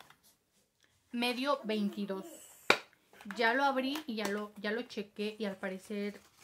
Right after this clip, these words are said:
sí me puede quedar el tono. Viene así, chicas, como es repuesto, pues viene únicamente así. Trae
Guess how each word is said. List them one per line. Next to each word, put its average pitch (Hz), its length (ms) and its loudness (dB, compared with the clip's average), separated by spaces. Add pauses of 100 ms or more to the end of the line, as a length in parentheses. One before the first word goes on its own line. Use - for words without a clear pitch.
(360)
sí 214 240 -2
me 226 140 -2
puede 220 260 -4
quedar 202 320 -2
el 196 140 -2
tono. 208 340 -2
Viene 226 300 0
así, 233 240 -4
chicas, 233 280 -4
como 208 200 0
es 214 100 -2
repuesto, 233 640 -2 (640)
pues 226 200 -2
viene 214 320 -2
únicamente 214 640 -4
así. 208 320 -2 (3750)
Trae 233 560 2